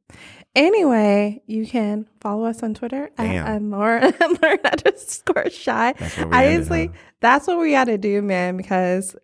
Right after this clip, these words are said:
Speaker 2: All right.
Speaker 1: a-, at the, every, the end of, like, every show now, it's just, we gotta burn it all down.
Speaker 2: We have to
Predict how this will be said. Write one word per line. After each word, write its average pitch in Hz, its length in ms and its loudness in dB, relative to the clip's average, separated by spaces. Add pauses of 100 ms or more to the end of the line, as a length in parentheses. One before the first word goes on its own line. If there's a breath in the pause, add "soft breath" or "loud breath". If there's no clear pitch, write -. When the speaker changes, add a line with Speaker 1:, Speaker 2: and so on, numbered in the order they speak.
Speaker 2:
All 80 100 -4
right. 85 180 -2
Speaker 1:
a-, - 160 2
at 220 120 0
the, 240 220 -2 (100)
every, 254 480 2
the 220 200 0
end 226 160 0
of, 240 120 -2
like, 226 180 2
every 190 240 0
show 180 240 -4
now, 180 220 0
it's 180 120 -6
just, 180 200 -4
we 180 120 -6
gotta 175 220 0
burn 165 200 -8
it 170 160 -8
all 87 160 -4
down. - 320 -6
Speaker 2:
We 156 120 4
have 175 340 4
to 147 460 4